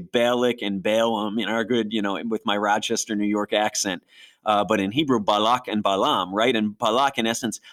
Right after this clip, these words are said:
hires this prophet Balaam and says, I'll pay you if you prophesy against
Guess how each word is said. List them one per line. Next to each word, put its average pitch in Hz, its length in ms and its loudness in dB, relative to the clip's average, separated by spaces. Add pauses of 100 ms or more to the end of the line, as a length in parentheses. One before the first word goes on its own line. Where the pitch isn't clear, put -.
hires 135 640 2
this 113 160 -2
prophet 113 600 0
Balaam 104 480 0
and 98 120 -6
says, 98 300 -4
I'll 110 160 0
pay 123 280 0
you 95 440 0 (300)
if - 180 -4
you 110 80 0
prophesy 110 760 0
against 98 640 -4